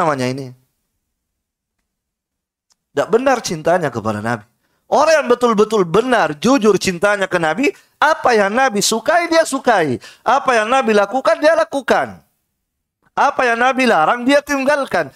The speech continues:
Apa yang Nabi tinggalkan, dia juga tinggalkan. Nah, Aisyah tadi berkata apa? Nabi itu sangat suka, sangat kagum mendahulukan yang kanan ketika memakai sendal.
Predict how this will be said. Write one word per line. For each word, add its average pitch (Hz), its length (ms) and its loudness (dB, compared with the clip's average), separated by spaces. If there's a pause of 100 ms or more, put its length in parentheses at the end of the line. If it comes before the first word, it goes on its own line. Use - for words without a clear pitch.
(160)
Apa 247 300 0
yang 226 160 0
Nabi 226 240 -2
tinggalkan, 185 500 0
dia 302 140 2
juga 302 240 0
tinggalkan. 240 640 -2 (2750)
Nah, - 320 -4 (320)
Aisyah 254 480 0
tadi 226 160 -2
berkata 214 480 0
apa? 156 100 0 (140)
Nabi 220 560 -2
itu 165 240 -2
sangat 233 560 0
suka, 240 640 -2
sangat 175 420 -2 (220)
kagum 240 560 0 (1040)
mendahulukan 180 800 0
yang 170 240 0
kanan 165 340 -2
ketika 165 380 -2
memakai 170 640 -4 (960)
sendal. - 640 -12